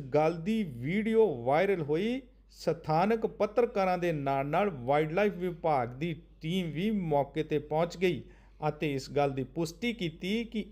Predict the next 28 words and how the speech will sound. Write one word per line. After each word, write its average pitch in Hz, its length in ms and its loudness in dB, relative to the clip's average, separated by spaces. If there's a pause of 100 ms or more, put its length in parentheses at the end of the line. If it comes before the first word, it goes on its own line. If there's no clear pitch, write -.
(160)
ਇਹ 160 120 0
ਬੂਟੇ 151 400 2
'ਤੇ 185 200 -2
ਬੈਠਾ 127 420 0 (220)
ਤੇਂਦੂਆ 139 400 0
ਹੀ 190 160 2
ਹੈ। 156 240 0 (340)
ਹੁਣ 127 120 -4
ਦੇਖਣਾ 147 420 0
ਇਹ 220 120 6
ਹੋਏਗਾ 185 500 4
ਕਿ 214 200 -6
ਵਾਈਲਡਲਾਈਫ 147 540 2
ਵਿਭਾਗ 196 480 0
ਦੀ 151 180 -4
ਟੀਮ 175 400 -2
ਕਿੰਨੀ 175 400 -4
ਛੇਤੀ 196 320 0
ਮੌਕੇ 151 400 0
'ਤੇ 151 140 -2
ਪਹੁੰਚ 147 460 -2
ਕੇ 165 480 0 (320)
ਇਸ 185 200 -2 (200)
ਤੇਂਦੂਏ 147 380 0
ਦਾ 202 220 4
ਰੈਸਕਿਊ 160 640 2
ਆਪਰੇਸ਼ਨ 151 440 -2
ਕਰਕੇ 135 520 -2